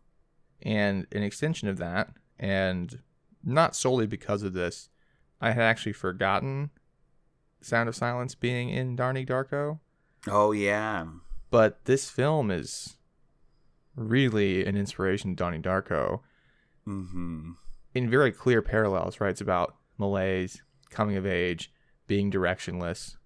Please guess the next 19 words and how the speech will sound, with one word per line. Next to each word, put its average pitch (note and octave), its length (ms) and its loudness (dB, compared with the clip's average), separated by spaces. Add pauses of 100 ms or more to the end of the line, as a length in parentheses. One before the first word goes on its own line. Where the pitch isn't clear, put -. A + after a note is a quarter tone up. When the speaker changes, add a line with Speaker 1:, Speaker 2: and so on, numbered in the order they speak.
(160)
Speaker 1:
you G#2 120 -4
know, F#2 60 0
not G2 160 0
really G2 100 6
Speaker 2:
Mm-hmm. F#2+ 100 0
Speaker 1:
having G2 140 0
a F#2+ 60 0
rudder F#2 360 4
in F2+ 200 -4
life. F#2 360 -4 (420)
And G#2+ 100 0
then A2+ 100 4
also G#2+ 240 4
Sound G2 180 2
of G2 60 -2
Silence G2+ 300 0
is F#2+ 100 -4
there. F#2+ 160 0
So G2+ 220 2